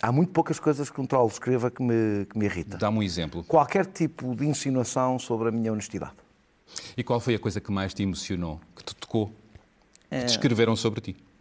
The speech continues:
Speaker 1: Que escreveram, não foi tanto que escreveram, acontece, aconteceu-me algumas vezes, não imensas, mas aconteceu algumas vezes, e uma das vezes de uma forma mais, talvez mais evidente, miúdos virem ter comigo, miúdos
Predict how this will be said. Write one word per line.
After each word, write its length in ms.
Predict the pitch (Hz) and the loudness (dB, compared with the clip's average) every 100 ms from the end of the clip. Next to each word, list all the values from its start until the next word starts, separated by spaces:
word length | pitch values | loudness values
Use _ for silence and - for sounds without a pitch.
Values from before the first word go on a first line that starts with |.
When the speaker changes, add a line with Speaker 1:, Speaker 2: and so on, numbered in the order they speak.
| _ - | _ -14
Speaker 1:
Que 80 | - | -12
escreveram, 440 | - 165 190 190 | -4 2 2 4
não 100 | 185 | 0
foi 140 | 180 | 0
tanto 220 | 180 175 175 | 0 0 -2
que 40 | |
escreveram, 420 | - 165 147 135 | -4 0 4 4
acontece, 500 | 135 156 151 160 - | 4 0 2 2 2
aconteceu-me 420 | - - 170 170 156 | -4 0 2 4 4
algumas 360 | 139 156 131 | 4 2 0
vezes, 440 | 104 117 123 - - - - - | 2 0 0 -10 -18 -20 -20 -12
não 180 | 92 98 | -2 0
imensas, 400 | 101 110 135 - | 2 2 0 -2
mas 140 | 110 107 | -4 -4
aconteceu 340 | 110 110 110 | -4 -2 0
algumas 320 | 107 101 101 | 0 -2 -4
vezes, 320 | 92 127 113 | -2 -2 -2
e 60 | 107 | -4
uma 80 | 98 | -2
das 140 | 101 | -2
vezes 220 | 92 101 92 | -2 -2 -2
de 40 | |
uma 120 | 101 | -6
forma 240 | 95 101 98 | -2 -2 0
mais, 340 | 101 95 - - - - - - | -2 -4 -8 -20 -20 -20 -20 -6
talvez 240 | 107 107 | 0 0
mais 400 | 107 113 101 - - - - | 0 -2 -2 -6 -20 -20 -8
evidente, 600 | 120 107 117 127 127 123 | -6 -2 0 2 0 -2
miúdos 560 | 127 131 139 139 135 139 - - _ _ _ _ _ _ _ _ _ - | -2 2 4 4 2 -8 -12 -20 _ _ _ _ _ _ _ _ _ -12
virem 380 | 117 131 143 131 | -2 4 4 4
ter 180 | 139 117 | 2 -2
comigo, 380 | 120 131 120 117 | 0 0 0 2
miúdos 360 | 131 131 - | 2 2 -2